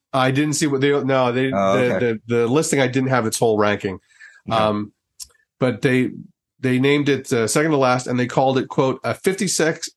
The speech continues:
Speaker 1: fifty-six minute exercise in tedium." Now, however, our friends at Goldie's Parade,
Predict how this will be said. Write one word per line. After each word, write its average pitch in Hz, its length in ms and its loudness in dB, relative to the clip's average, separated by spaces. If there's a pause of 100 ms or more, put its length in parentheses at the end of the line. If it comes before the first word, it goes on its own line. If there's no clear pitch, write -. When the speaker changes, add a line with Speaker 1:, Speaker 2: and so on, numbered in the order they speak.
Speaker 1:
fifty-six 208 680 0
minute 160 260 0
exercise 135 720 0
in 120 320 -6
tedium." 107 580 -4 (1160)
Now, 143 320 0 (400)
however, 147 680 0 (840)
our 117 180 0
friends 165 640 0
at 135 260 0
Goldie's 170 540 0
Parade, 190 680 0